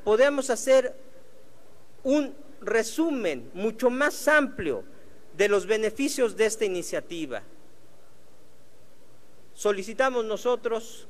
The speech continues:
como grupo parlamentario, que vayamos a favor de la iniciativa, debido a que se tuvo alto trabajo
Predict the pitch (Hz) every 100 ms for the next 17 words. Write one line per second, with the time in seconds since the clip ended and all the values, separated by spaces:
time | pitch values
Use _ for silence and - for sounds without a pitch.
0 | - 165 170 190 247 233 220 190 185 180
1 | 180 180 208 208 202 - 196 214 262 247
2 | 233 190 185 185 180 220 202 190 180 165
3 | - 170 - 214 196 185 - - - 190
4 | 208 269 262 240 190 196 - 240 240 214
5 | - - - - - - 269 277 - 220
6 | 190 - - 208 185 196 233 226 220 139